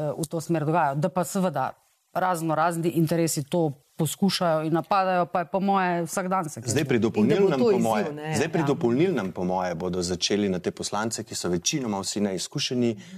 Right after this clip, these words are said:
Speaker 2: z različnih koncev začeti prihajati pritisk in bomo videli,
Speaker 1: Prej se
Speaker 2: kaj
Speaker 1: mi
Speaker 2: se
Speaker 1: je
Speaker 2: bo zgodilo, a bojo spet leteli kakšni amandmaji,
Speaker 3: Mhm.
Speaker 2: eh, eh, pri tej stvari. Bo zanimivo
Speaker 1: Prej se mi je
Speaker 2: spremljati.
Speaker 1: recimo,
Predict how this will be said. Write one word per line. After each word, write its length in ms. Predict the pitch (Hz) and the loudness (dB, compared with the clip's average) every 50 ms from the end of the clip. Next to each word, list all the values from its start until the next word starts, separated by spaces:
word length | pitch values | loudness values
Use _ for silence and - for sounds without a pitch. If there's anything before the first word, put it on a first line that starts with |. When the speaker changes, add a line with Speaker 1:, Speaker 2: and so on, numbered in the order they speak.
| - - | -20 -14
Speaker 2:
z 120 | - 87 95 | -10 -6 -4
različnih 500 | 98 101 101 113 120 113 - 113 101 - | -2 0 0 0 0 0 -2 -4 -4 -4
koncev 420 | - 110 104 104 104 104 - 101 | -4 -2 -2 -2 -2 -2 -2 -2
začeti 440 | 90 92 90 - - - 95 90 - | -2 -2 -2 -2 -2 -2 -2 -2 -2
prihajati 360 | - - 92 - 107 104 107 | -4 -4 -2 0 0 0 -2
pritisk 380 | - - 120 - 190 180 - - | -2 -4 -2 -2 -2 0 0 2
in 100 | 190 175 | 2 2
bomo 200 | 165 170 170 165 | 4 4 4 4
videli, 420 | 160 185 143 110 98 92 90 85 | 4 4 2 2 0 0 -2 -4
Speaker 1:
Prej 240 | - - 220 226 247 | -4 -4 -2 -2 -2
se 120 | - - | 0 0
Speaker 2:
kaj 60 | 123 123 | 0 0
Speaker 1:
mi 60 | 113 | 0
Speaker 2:
se 80 | - | -2
Speaker 1:
je 100 | - 113 | -2 0
Speaker 2:
bo 80 | 117 120 | 0 0
zgodilo, 320 | 110 113 120 123 151 151 | 0 2 2 2 4 4
a 100 | 143 127 | 4 2
bojo 220 | 120 123 120 117 113 - | 2 2 0 0 0 -4
spet 320 | - - - 147 135 - | -6 -4 -2 -2 -2 -2
leteli 320 | - 113 - 127 113 110 104 | -4 -4 0 0 0 0 0
kakšni 320 | - 107 - - - 104 | -2 -4 -4 -4 -2 -2
amandmaji, 640 | 98 98 98 98 98 92 101 101 98 95 87 87 85 - - - - - | -2 -2 0 0 0 2 2 2 0 0 -4 -6 -10 -14 -16 -20 -18 -10
Speaker 3:
Mhm. 120 | 147 147 | -8 -6
Speaker 2:
eh, 60 | 139 | -4
eh, 380 | 90 90 85 78 85 90 90 87 | -4 -4 -4 -2 -2 -2 -2 -2
pri 180 | 82 - 92 85 | -4 -4 -6 -6
tej 160 | - 90 87 | -4 -6 -6
stvari. 340 | - - - 85 82 87 85 | -6 -6 -6 -4 -4 -2 -4
Bo 120 | 80 87 | -4 -4
zanimivo 340 | 85 - 95 - 104 208 208 | -4 -2 0 2 2 2 2
Speaker 1:
Prej 120 | 226 262 | 0 0
se 100 | 262 - | 0 0
mi 100 | 240 233 | 0 2
je 60 | 220 | 0
Speaker 2:
spremljati. 60 | 190 196 | 0 -2
Speaker 1:
recimo, 440 | 185 - 240 247 240 226 214 196 | 0 2 2 4 4 4 2 0